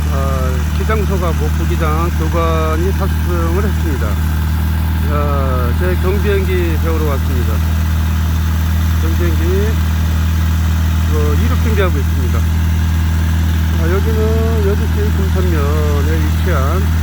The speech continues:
남한강 줄기, 어, 옆에 있습니다. 어, 레저용 경비행기 이륙 준비하고 있습니다. 경비행기 이륙 준비하는데요. 어,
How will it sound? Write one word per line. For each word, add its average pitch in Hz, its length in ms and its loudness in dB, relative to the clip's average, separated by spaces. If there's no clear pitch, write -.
남한강 196 400 0
줄기, 80 580 0
어, 80 560 0
옆에 80 200 0
있습니다. 80 600 0
어, - 400 0
레저용 214 540 0
경비행기 170 480 0
이륙 196 180 0
준비하고 160 380 0
있습니다. - 400 0
경비행기 82 420 0
이륙 80 300 0
준비하는데요. 82 580 0
어, 80 640 2